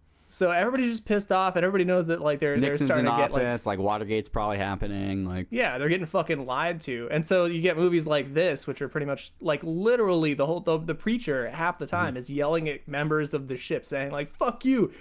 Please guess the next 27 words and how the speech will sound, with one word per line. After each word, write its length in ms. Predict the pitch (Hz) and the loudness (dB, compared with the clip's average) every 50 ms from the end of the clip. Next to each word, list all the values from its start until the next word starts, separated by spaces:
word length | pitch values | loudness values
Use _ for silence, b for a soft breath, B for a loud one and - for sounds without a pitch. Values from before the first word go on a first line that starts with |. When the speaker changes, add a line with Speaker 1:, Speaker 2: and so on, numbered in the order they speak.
| B 175 156 | B -2 2
Speaker 1:
you 140 | 185 240 | 4 6
don't 100 | 269 247 240 | 6 6 6
know 60 | 233 | 4
what 120 | 226 - | 4 2
you're 120 | 240 220 208 | 0 0 0
talking 400 | - - 240 233 233 220 220 196 | 2 2 2 4 4 2 2 2
about. 280 | 180 175 139 - B B B B B | 2 2 2 0 B B B B B
We're 160 | 220 247 254 196 | 2 4 4 6
gonna 140 | 226 214 202 | 6 6 4
Speaker 2:
Mm-hmm. 80 | 190 | 6
Speaker 1:
go." 400 | 220 240 240 226 208 180 160 147 | 4 4 4 4 4 4 4 2
And 100 | 143 151 160 | 2 2 2
then, 220 | 160 156 151 156 - b b b b b b b | 2 2 0 -2 -8 b b b b b b b
and 80 | - 165 | -2 0
then 60 | 165 165 | 0 2
the 60 | 160 | 2
preacher 280 | 165 170 170 160 175 160 | 2 2 2 2 0 -2
saves 340 | 160 - 156 160 160 151 | 0 0 2 2 2 2
everybody. 320 | 147 135 139 135 131 127 123 | 0 0 0 -2 -2 -2 0
Well, 240 | 127 127 123 123 143 | 0 2 2 2 2
everybody 300 | 143 147 147 156 151 143 | 0 0 2 0 0 0
who 80 | 147 | -2
listened 400 | 139 147 147 151 - 156 147 143 | 0 0 0 -2 -2 -4 -4 -4
to 40 | 143 | -2
the 100 | 135 131 | -2 -2
rules 420 | 131 135 143 143 143 139 135 123 123 | -2 -2 -2 -2 0 -2 -2 -4 -6
dies. 560 | - 120 123 127 120 110 107 - - - - | -8 -6 -6 -4 -6 -6 -10 -14 -18 -20 -20